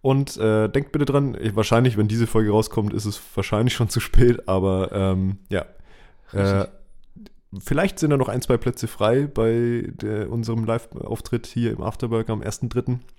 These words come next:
Speaker 2: Ja, es ist noch gar nicht so spät, weil ich ha-, hab gerade gemerkt, äh, es, äh, wenn diese Folge rauskommt,
Speaker 1: Ist
Speaker 2: dann
Speaker 1: Dienstag, glaub ich, das ist ein Tag vorher.
Speaker 2: Nein, nein, nein.
Speaker 1: Nicht?
Speaker 2: Dann ist der zwanzigste Februar.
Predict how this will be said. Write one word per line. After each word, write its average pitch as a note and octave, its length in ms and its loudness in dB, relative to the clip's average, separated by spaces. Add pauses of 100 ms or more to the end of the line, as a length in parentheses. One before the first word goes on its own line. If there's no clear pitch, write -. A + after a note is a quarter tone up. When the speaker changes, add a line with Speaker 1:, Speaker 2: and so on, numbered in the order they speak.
Speaker 2:
Ja, B2 120 -14 (240)
es - 140 -4
ist - 180 -4
noch C4 200 -4
gar A#2+ 100 0
nicht A#2+ 160 -2
so A#2+ 80 -8
spät, A#2 240 -6
weil B2+ 120 -2
ich C3+ 100 -8
ha-, D#3 160 -6
hab E3 160 -8
gerade C#3 200 0
gemerkt, C3 400 -4 (560)
äh, B2+ 220 -2 (180)
es, - 360 -6
äh, C#3 320 -6
wenn B2+ 180 -2
diese F#3 240 -4
Folge C#3+ 360 -2
rauskommt, D3+ 720 -4 (280)
Speaker 1:
Ist - 400 -4
Speaker 2:
dann - 80 2
Speaker 1:
Dienstag, A#2 280 -2
glaub E2 180 -2
ich, - 60 -4
das F2+ 120 -6
ist E2+ 80 -8
ein G2+ 160 -2
Tag - 220 -4
vorher. G2 260 -4
Speaker 2:
Nein, D#3 360 -2
nein, G#3+ 200 -2
nein. G3 380 -6
Speaker 1:
Nicht? A#2+ 340 -4
Speaker 2:
Dann C3 140 -2
ist - 260 -6
der C3+ 160 -2
zwanzigste C#3+ 720 -6
Februar. G2+ 680 -8